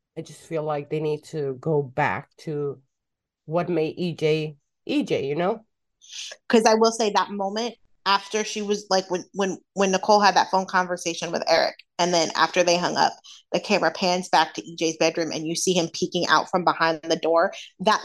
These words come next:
Speaker 2: look on his face sent a chill down my spine.
Speaker 1: Yeah, he did not
Speaker 2: I
Speaker 1: look
Speaker 2: was
Speaker 1: happy.
Speaker 2: like, I, one, I did not see that coming, and two, I was like, "Oh, God." And then that kind of, like, it kind of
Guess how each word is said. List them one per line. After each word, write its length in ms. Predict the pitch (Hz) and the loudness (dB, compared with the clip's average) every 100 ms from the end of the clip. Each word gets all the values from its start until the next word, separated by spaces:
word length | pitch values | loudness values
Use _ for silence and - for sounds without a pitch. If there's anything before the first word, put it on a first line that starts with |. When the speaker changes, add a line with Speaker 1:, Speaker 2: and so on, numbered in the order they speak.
| 185 | -6
Speaker 2:
look 280 | 190 208 - - | -6 -6 -8 -6
on 140 | 208 - | -6 -6
his 240 | 220 - | -12 -8
face 460 | - 185 196 - - | 0 2 2 -6 -6
sent 240 | 185 170 | -4 -4
a 40 | 120 | -8
chill 540 | - - 185 175 185 - | -4 0 4 4 2 -4
down 240 | 170 160 165 | -4 -2 -2
my 140 | 143 | -6
spine. 580 | - - - 143 143 - _ _ | -4 -4 -2 -2 -2 -8 _ _
Speaker 1:
Yeah, 420 | - - - - - | -14 -10 -10 -12 -14
he 120 | - 143 | -12 -12
did 220 | 135 135 | -8 -8
not 200 | 135 160 | -4 2
Speaker 2:
I 320 | 175 180 190 | 6 6 4
Speaker 1:
look 100 | 190 | 2
Speaker 2:
was 100 | 196 | -4
Speaker 1:
happy. 140 | 185 - | -8 -4
Speaker 2:
like, 160 | 175 - _ _ _ _ _ _ _ _ _ - | -4 -4 _ _ _ _ _ _ _ _ _ -10
I, 760 | 165 165 165 185 180 180 190 - | -2 -2 0 2 2 4 2 -2
one, 320 | - 190 254 | 0 4 6
I 100 | 226 | 4
did 160 | 180 160 | 0 -2
not 200 | 151 - | -4 -4
see 100 | 131 | -4
that 160 | 139 - | -4 -4
coming, 240 | - - | -8 -8
and 80 | - | -6
two, 120 | 160 | 4
I 60 | 147 | 6
was 120 | 156 | 6
like, 140 | 156 - | 2 2
"Oh, 200 | 170 165 | 4 4
God." 320 | 156 151 - - - - - | 6 4 4 0 -14 -16 2
And 120 | 220 | 8
then 220 | 262 254 | 8 6
that 220 | 202 220 - | 4 2 0
kind 320 | - 269 262 | -2 -2 0
of, 120 | 262 220 | -2 -2
like, 200 | 208 190 - | -6 -6 -16
it 100 | - | -4
kind 240 | 240 | -2
of 80 | 254 | 0